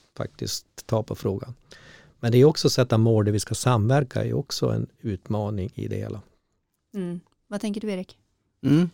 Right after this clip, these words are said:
Speaker 3: men jag tycker vi pratar om ganska intressanta saker. Det här förebyggande arbetet, att vi rustar fler vuxna, eh, i barnrätt, i, i kunskap om barnkonventionen. Och vi ser också en, en tendens i, i, i våra samtal att man har en större kunskap, till exempel,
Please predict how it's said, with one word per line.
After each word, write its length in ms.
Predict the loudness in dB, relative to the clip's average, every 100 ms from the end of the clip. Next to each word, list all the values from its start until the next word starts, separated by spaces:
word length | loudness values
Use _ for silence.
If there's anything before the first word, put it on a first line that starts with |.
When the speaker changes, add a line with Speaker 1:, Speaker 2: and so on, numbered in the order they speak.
| -4
Speaker 3:
men 100 | -2
jag 80 | 0
tycker 140 | 2
vi 80 | 0
pratar 280 | 0 -2 0
om 80 | 0
ganska 240 | 0 -2
intressanta 340 | -4 -2 -2 -2
saker. 400 | -2 -4 -4 -4
Det 80 |
här 80 | -4
förebyggande 500 | 0 2 2 2 2
arbetet, 460 | 0 -2 -4 -6 -6
att 140 | -4
vi 120 | -2
rustar 440 | 0 0 0 0 -2
fler 380 | 2 0 0 -2
vuxna, 460 | -2 -2 -2 -4 -6 -4
eh, 440 | -2 -2 -2 -2
i 180 | 0 0
barnrätt, 600 | 2 2 4 2 -2 -8 -4
i, 380 | -2 -2 -2 -2
i 160 | -2 -6 -6 -8
kunskap 480 | -2 0 0 -2 -2
om 100 | 0
barnkonventionen. 720 | 0 2 0 0 0 0 -2 -4 -18 -20 -20
Och 220 | -2 0
vi 40 |
ser 200 | 2 2
också 380 | 2 2 0 0
en, 400 | 0 0 -2 -2
en 200 | -4 -6
tendens 480 | -2 0 0 0 -4
i, 40 |
i, 640 | -4 -4 -4 -4 -8 -10 -10
i 20 | -6
våra 260 | -4 -4
samtal 460 | -2 -2 0 -2 -4
att 160 | -6
man 160 | -6 -4
har 120 | -4
en 80 | -6
större 280 | -2 -2 0
kunskap, 580 | 0 0 0 -2 -6 -6
till 140 | -10
exempel, 420 | -8 -8 -8 -14